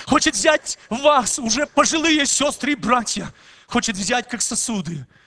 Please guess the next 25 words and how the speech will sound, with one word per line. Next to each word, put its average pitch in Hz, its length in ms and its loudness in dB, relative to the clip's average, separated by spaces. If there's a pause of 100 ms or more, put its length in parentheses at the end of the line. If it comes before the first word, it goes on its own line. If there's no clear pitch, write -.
(100)
хочет 208 320 -4
использовать 160 760 -4 (240)
для 196 140 0
своей 202 340 -2
славы. 165 480 -4 (640)
У 214 80 0
него 208 160 0
есть 196 300 -2
работа. 147 420 -10 (480)
У 196 60 0
него 254 160 4
все 320 200 2
еще 285 220 2
есть 277 260 2
работа, 240 320 2
слышите? 254 560 -4 (400)
До 339 160 4
дня 320 180 6
его 320 200 6
пришествия 330 640 2
у 320 40 -4
него 339 140 2
еще 339 280 2
будет 359 320 2
работа. 170 500 -4